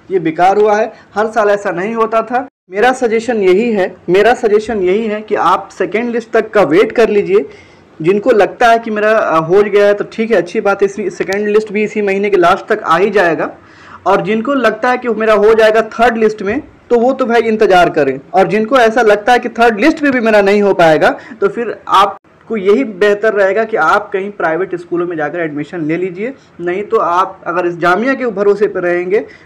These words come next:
तो हालात ये हो जाएंगे कि आपको बाद में private में भी admission नहीं मिलेगा, private school में भी आपको admission नहीं मिलेगा।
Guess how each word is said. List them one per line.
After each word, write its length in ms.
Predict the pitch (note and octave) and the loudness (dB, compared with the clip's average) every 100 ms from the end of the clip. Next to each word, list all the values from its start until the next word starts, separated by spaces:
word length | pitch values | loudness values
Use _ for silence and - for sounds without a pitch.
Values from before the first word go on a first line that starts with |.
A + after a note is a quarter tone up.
| _ | _
तो 100 | F#3 | -4
हालात 420 | F3+ F3 F3+ F3+ | 0 2 2 0
ये 120 | F#3+ G#3+ | 0 2
हो 100 | G#3+ | 4
जाएंगे 380 | G#3+ G#3+ A3 | 2 0 -6
कि 180 | C4+ - | -8 -2
आपको 280 | E3 E3 G3+ | -2 0 -2
बाद 400 | D#3+ E3 A3 A3 | 0 2 2 0
में 200 | G3 C4+ - _ | -6 -8 -12 _
private 580 | G3 F3+ F3+ F#3 A3 A3 G3 | -2 2 2 2 0 0 -10
में 160 | F#3+ | -10
भी 160 | F3+ G3+ | -4 -2
admission 540 | F3+ E3 E3 D#3+ F#3 | -2 -4 -8 -8 -10
नहीं 320 | E3 D#3 E3 | -6 -8 -8
मिलेगा, 360 | E3 D#3 D3+ D#3 | -6 -6 -4 -6
private 440 | D#3 D3 D#3 F3 | -6 -6 -4 -6
school 280 | E3+ - F3+ | -10 -4 -4
में 140 | F3+ F3 | -4 -4
भी 60 | |
आपको 220 | E3+ E3+ | -4 -4
admission 300 | D#3+ D#3+ D#3+ | -8 -8 -8
नहीं 180 | F3 F#3+ | -8 -8
मिलेगा। 320 | G3+ G3+ A#3 | -4 -2 -4